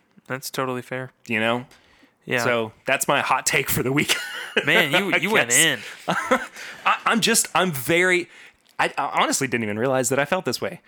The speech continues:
Speaker 2: but I am very fed up with it. You know, I,
Speaker 1: Yeah.
Speaker 2: I'm, I'm very tired of being let down by premium products.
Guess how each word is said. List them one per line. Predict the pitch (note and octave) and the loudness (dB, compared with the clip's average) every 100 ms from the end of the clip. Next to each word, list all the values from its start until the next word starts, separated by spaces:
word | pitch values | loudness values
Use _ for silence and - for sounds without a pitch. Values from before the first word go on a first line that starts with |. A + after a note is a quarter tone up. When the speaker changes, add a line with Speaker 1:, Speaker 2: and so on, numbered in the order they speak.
| _ | _
Speaker 2:
but | F3+ | 0
I | G#3 | 2
am | G#3+ A#3+ | 2 2
very | G3+ F#3 | 2 0
fed | - E3 | 0 0
up | D#3+ E3 | 0 -2
with | G3+ - | -14 -14
it. | - _ _ _ _ - | -20 _ _ _ _ -4
You | D3+ | 0
know, | C#3+ E3+ - _ | 2 0 -6 _
I, | D3 C#3+ | 0 2
Speaker 1:
Yeah. | D3+ | 2
Speaker 2:
I'm, | D#3+ - | 0 0
I'm | D3+ D3 | -2 -2
very | A#2+ D3 D#3 | -2 0 2
tired | D#3+ D#3 G3+ C#3 C3 - - - _ - | 0 0 2 0 -2 -8 -20 -20 _ 0
of | C#3 C#3+ B2 - _ _ _ _ _ _ _ _ - - | 2 0 -2 -12 _ _ _ _ _ _ _ _ -18 -8
being | D3 D#3+ E3+ E3 C#3+ | -2 2 2 2 2
let | D3+ D3 | 0 2
down | C#3 D3 B2+ B2 B2+ _ | 2 2 0 -2 -8 _
by | - B2 | -2 -2
premium | - C3 C3+ C3 | -2 -2 -2 -2
products. | B2 B2 G#2 F#2 - - | 0 0 -2 -6 -12 -12